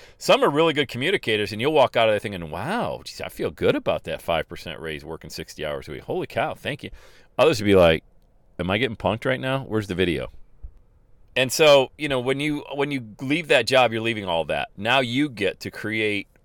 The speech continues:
value inside your own universe of whatever it is that you wanna do. For me, it was speaking, training, things like that, podcasting, video, all of that good stuff.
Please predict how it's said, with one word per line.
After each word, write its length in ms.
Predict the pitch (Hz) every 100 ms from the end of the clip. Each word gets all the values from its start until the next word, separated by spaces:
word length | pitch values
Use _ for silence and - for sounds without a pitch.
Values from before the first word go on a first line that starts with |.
| _
value 580 | 87 95 110 104 73 71 - _ _
inside 580 | 104 104 - 104 95 85
your 340 | 95 110 117
own 460 | 104 101 98 92 82 -
universe 640 | 92 123 135 82 85 90
of 220 | 87 80
whatever 260 | 80 98 120
it 80 | 101
is 120 | 98
that 100 | 92
you 100 | 107
wanna 280 | 104 90 78
do. 240 | 104 127
For 120 | -
me, 120 | 92 110
it 80 |
was 100 | 80
speaking, 480 | - - 107 110 101
training, 420 | - 101 101 95
things 240 | 92 107 98
like 200 | 80 -
that, 340 | 110 123 110 - - _
podcasting, 800 | - 90 95 - 95 95 - 98
video, 520 | 90 92 101 98 101
all 260 | 92 101 101
of 60 | 90
that 180 | 90 -
good 180 | 87
stuff. 300 | - 92 95